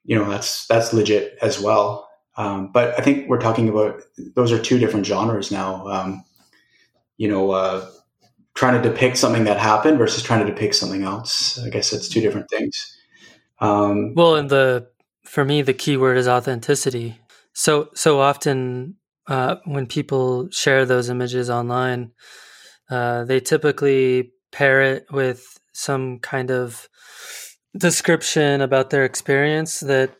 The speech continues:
Speaker 2: probably isn't even remotely close to what they actually <laughs> experienced if you saw the raw file. Um,
Speaker 1: Oh, yeah, yeah.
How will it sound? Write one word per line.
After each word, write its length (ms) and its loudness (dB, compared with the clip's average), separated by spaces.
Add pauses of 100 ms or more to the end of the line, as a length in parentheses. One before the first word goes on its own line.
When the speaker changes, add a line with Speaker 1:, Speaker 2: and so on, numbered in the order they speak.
(140)
Speaker 2:
probably 520 2
isn't 360 -2 (560)
even 240 0
remotely 480 2
close 520 -2
to 120 -4
what 180 -2
they 140 0
actually 400 -2
<laughs> 60 -4
experienced 680 -2
if 140 -2
you 60 -4
saw 200 2
the 100 2
raw 160 2
file. 400 0 (480)
Um, 280 2
Speaker 1:
Oh, 200 4
yeah, 460 -2
yeah. 300 -8